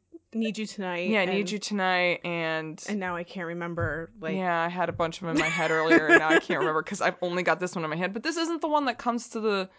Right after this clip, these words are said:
Speaker 2: forefront of most of your minds. And it didn't for me either until over the summer I heard a cover, funny enough.
Speaker 1: Hmm.
Speaker 2: And I was like,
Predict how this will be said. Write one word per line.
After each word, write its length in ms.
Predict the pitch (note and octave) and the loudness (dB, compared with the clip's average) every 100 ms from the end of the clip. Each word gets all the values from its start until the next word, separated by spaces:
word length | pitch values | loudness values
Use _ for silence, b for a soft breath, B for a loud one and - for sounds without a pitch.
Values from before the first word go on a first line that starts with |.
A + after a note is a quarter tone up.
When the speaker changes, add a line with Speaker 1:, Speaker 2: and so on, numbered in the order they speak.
| b b | b b
Speaker 2:
forefront 400 | - C4 C4 A3+ | 2 2 4 0
of 40 | G3+ | 0
most 160 | F#3 | -2
of 40 | - | -2
your 80 | F#3+ | 0
minds. 220 | G3 F3+ G3+ | 0 0 -2
And 100 | G#3+ | -2
it 100 | G#3 | 0
didn't 220 | B3 C4+ | -2 -2
for 100 | B3 | -2
me 140 | B3 G#3 B3 | -2 0 0
either 160 | A3+ | 0
until 260 | F#3 - G3 | -2 -2 0
over 260 | F3 G3 F#3+ | 2 0 -2
the 80 | |
summer 340 | F3 G#3 G3 F#3 | -4 -2 2 2
I 60 | E3 | 0
heard 160 | E3 | -2
a 40 | C#3+ | -4
cover, 680 | - - G#3+ F#3 E3+ - - _ | -6 -4 -4 0 -2 -2 -8 _
funny 360 | - - F3 D#3+ | -18 -2 0 0
enough. 400 | D#3 D3+ D#3+ _ B | 0 -2 -4 _ B
Speaker 1:
Hmm. 160 | D#4+ G#3+ B B - | -8 -8 B B -4
Speaker 2:
And 460 | G3+ G3+ E3+ D#3 D3 | 2 4 4 2 -2
I 60 | F3 | -6
was 140 | F3+ F#3 | -6 -2
like, 220 | E3 | -4